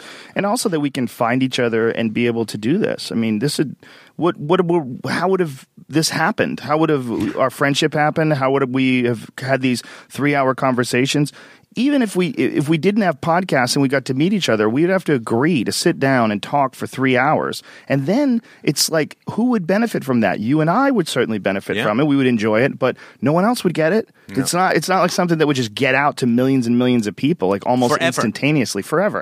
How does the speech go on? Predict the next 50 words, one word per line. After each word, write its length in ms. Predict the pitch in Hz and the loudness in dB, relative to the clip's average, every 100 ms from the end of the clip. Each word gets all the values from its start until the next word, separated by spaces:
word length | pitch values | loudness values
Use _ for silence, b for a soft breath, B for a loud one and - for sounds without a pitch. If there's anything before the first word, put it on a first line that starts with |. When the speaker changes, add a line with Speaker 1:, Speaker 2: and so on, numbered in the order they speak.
| - | 0
Speaker 1:
and 160 | 127 | 0
grow 460 | 107 117 123 123 127 | 0 0 2 2 0
Speaker 2:
Yeah. 220 | 175 262 - | -2 -4 -4
Speaker 1:
constantly. 640 | - 127 - 120 123 120 | -2 -2 -2 -2 0 0
Speaker 2:
Well, 140 | 311 196 | 2 0
our 80 | |
last 180 | 135 165 | 0 -2
show 160 | - 165 | 0 -2
went 160 | 160 151 | -2 -4
to 40 | |
number 240 | 131 147 | -4 -2
one 160 | 151 151 | -2 -2
on 100 | 139 | -4
iTunes. 520 | 143 180 120 107 - - | -4 -6 -12 -16 -20 -6
Speaker 1:
Yeah. 220 | 127 147 | -2 0
Speaker 2:
Like, 180 | 147 156 | 0 0
I 80 | 190 | 0
was 160 | 180 165 | 0 -4
expecting 440 | - 160 - 131 | -4 -4 -4 -2
that 180 | 147 160 | -4 -4
to 80 | 117 | -6
happen 300 | 110 - 98 | -6 -6 -8
'cause 180 | 117 | -8
my 100 | 117 | -6
rap 300 | 104 117 - | -6 -10 -10
sucks. 440 | - - - - - | -8 -10 -12 -18 -18
Speaker 1:
<laughs> 480 | - - 285 - - | -8 -4 -2 -2 -4
Speaker 2:
So 180 | - 123 | -2 0
<laughs> 400 | 147 - - - - | 0 0 -4 -6 -6
it's 220 | - 233 165 | -6 -6 -2
really 200 | 170 151 | -2 0
great 280 | 147 143 | 0 0
that 120 | 143 117 | 0 0
we're 140 | 131 | 0
doing 240 | 135 127 135 | 2 0 0
this 260 | 131 - | 0 0
'cause 200 | - 123 | 0 0
my 140 | - 104 | -2 -2
music 320 | 120 110 110 | -2 -4 -4
career 340 | 120 101 98 - | -4 -2 -2 -4
remains 320 | 107 98 92 | -2 -2 -2
stalled 300 | - 107 107 | -2 -2 -2
in 80 | 101 | -4
the 80 | 90 | -2
doldrums. 440 | 104 107 95 95 - | -2 -2 -4 -10 -10
Speaker 1:
Yeah. 520 | 107 127 127 92 73 - | -4 0 0 0 -4 -6
Speaker 2:
But 120 | - 185 | -4 -4
I 80 | |
think 240 | 202 208 143 | -2 -4 -4
that 300 | 160 202 | -2 -2